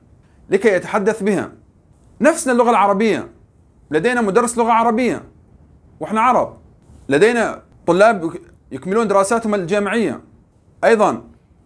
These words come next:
يتابعون الدكتوراه، وهكذا في الجامعات يدرس لغة عربية وهي لغتنا الأم.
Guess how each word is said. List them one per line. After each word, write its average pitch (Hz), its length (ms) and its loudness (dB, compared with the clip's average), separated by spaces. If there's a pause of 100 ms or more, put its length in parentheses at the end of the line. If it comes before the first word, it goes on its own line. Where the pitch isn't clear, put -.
(140)
يتابعون 202 800 0 (320)
الدكتوراه، 208 720 0
وهكذا 185 540 -2 (280)
في 196 100 -8
الجامعات 196 640 -2 (160)
يدرس 196 300 -2
لغة 220 120 0
عربية 196 600 0 (760)
وهي 190 180 4
لغتنا 202 340 -2
الأم. 165 380 -2